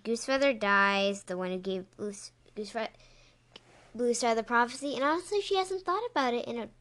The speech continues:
huge long time. But anyway, she's leader, and she has her lives. Goosefeather dies. Couple kids grow old and become senior warriors. And we hear a new cat enter the picture, Rusty.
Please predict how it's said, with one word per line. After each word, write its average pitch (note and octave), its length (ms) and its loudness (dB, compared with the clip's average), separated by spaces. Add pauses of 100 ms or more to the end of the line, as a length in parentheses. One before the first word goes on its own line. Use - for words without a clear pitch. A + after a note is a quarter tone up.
(520)
huge C4 600 -6
long G#3 300 -4
time. A3 420 -6 (560)
But D#4+ 200 10
anyway, B3 500 4 (1900)
she's B3+ 280 -2
leader, D#4 580 12 (220)
and F#3+ 100 -2
she A3 140 0
has G3+ 140 -2
her G3 140 2
lives. A3+ 720 8
Goosefeather A#3 440 -2
dies. G3 440 2
Couple B3+ 280 -2
kids B3 320 -2
grow A#3+ 320 6
old G#3 240 6
and G#3 100 -4
become G#3+ 300 -4
senior A3 360 0
warriors. F#3 540 0
And F4+ 640 4
we C#4 200 2
hear D4+ 360 4
a D#4+ 60 6
new G#4 260 8 (200)
cat B3+ 300 0
enter G#3+ 280 0
the G3 100 -2
picture, G3 420 0
Rusty. G#3 580 0